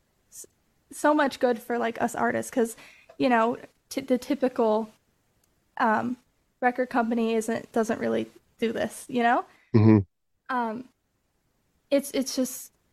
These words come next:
Speaker 1: it's crazy. And to have someone so talented do my music, and someone who's d-, literally produces for Katy Perry.
Speaker 2: Yeah.
Speaker 1: My music. And
Speaker 2: Yeah.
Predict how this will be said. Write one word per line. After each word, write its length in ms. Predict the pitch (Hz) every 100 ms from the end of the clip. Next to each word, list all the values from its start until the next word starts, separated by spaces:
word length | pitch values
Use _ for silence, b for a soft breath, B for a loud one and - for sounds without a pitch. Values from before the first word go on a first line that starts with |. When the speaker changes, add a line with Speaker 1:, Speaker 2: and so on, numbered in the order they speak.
| _ _ -
Speaker 1:
it's 200 | 277 -
crazy. 360 | 247 233 240
And 100 | 240 247
to 60 |
have 400 | 247 285 320 320
someone 340 | - 262 262 254
so 240 | - 247
talented 720 | - 220 214 247 285 302 320 -
do 160 | 240
my 200 | 226 208
music, 560 | 233 233 294 415 427 - _ _
and 260 | 247 233 220
someone 320 | - 285 277
who's 300 | 294 330 269
d-, 240 | - 220 - _ -
literally 520 | 254 285 311 302 285
produces 400 | 277 254 262 240
for 120 | 262
Katy 260 | 240 240 220
Perry. 440 | 214 - - 226 b _ _ _
Speaker 2:
Yeah. 300 | 127 120 131 - - _
Speaker 1:
My 180 | 240 240
music. 460 | 240 233 185 - _ _ _ -
And 120 | 262
Speaker 2:
Yeah. 180 | 107